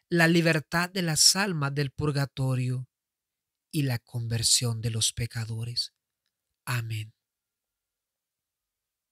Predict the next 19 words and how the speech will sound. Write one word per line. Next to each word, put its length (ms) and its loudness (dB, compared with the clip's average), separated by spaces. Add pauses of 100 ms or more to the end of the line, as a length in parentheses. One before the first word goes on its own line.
(200)
Padre 400 4
eterno, 600 -6 (760)
os 240 2
ofrecemos 760 2
la 160 0
sangre, 720 0 (640)
pasión 560 4
y 80 0
muerte 560 2
de 140 -2
nuestro 420 0
Señor 480 2
Jesucristo, 960 -2 (920)
los 300 2
dolores 500 6
de 120 0
la 100 2
Santísima 960 2
Virgen 640 -2